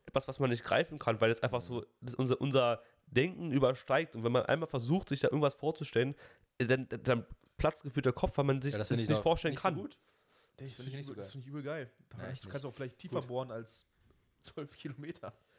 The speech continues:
Speaker 1: Ja, das kann ja alles,
Speaker 3: Ja, aber,
Speaker 1: alles
Speaker 3: aber es,
Speaker 1: Mögliche
Speaker 3: es,
Speaker 1: geben, so.
Speaker 3: es,
Speaker 1: Ja.
Speaker 3: es gab, es gab ja auch so ein, äh, so eine Mission zu einer von den Monden von Saturn oder Uranus, ich weiß nicht genau, ich glaub von Saturn, der komplett eine Eisschicht hat, wo die halt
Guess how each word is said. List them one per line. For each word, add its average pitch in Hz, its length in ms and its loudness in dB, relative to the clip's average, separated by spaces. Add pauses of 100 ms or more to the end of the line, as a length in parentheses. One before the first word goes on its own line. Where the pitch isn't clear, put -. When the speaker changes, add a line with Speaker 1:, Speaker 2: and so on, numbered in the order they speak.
(100)
Speaker 1:
Ja, 123 100 8
das 151 100 -2
kann 175 120 -4
ja 156 100 0
alles, 185 180 4
Speaker 3:
Ja, 151 80 2
aber, - 100 -2
Speaker 1:
alles 202 180 2
Speaker 3:
aber 156 80 0
es, 185 40 0
Speaker 1:
Mögliche 196 200 -4
Speaker 3:
es, 170 60 -6
Speaker 1:
geben, 175 220 -4
so. 117 180 2
Speaker 3:
es, 117 140 -10
Speaker 1:
Ja. 120 80 -2
Speaker 3:
es 120 100 -2
gab, 156 140 -2 (380)
es 139 100 -18
gab 147 180 -4
ja 151 60 -2
auch 139 140 -2
so 135 120 -6
ein, 131 120 -8 (680)
äh, 110 280 0 (120)
so - 80 -20
eine 127 80 -8
Mission 143 400 -8
zu 120 340 -8
einer 127 200 -4
von 131 140 -10
den 123 120 -8
Monden 120 640 -12
von 107 520 -12
Saturn 127 380 -10
oder 110 180 -8
Uranus, 107 380 -10
ich - 60 -20
weiß 113 140 -8
nicht 113 100 -14
genau, 113 200 -12
ich 110 80 -16
glaub 110 140 -16
von 104 140 -16
Saturn, 123 380 -10 (960)
der 107 220 -6
komplett 123 300 -6 (480)
eine 120 180 -12
Eisschicht 139 480 -10
hat, 139 200 -10 (280)
wo 127 100 -8
die 127 100 -6
halt 120 220 -8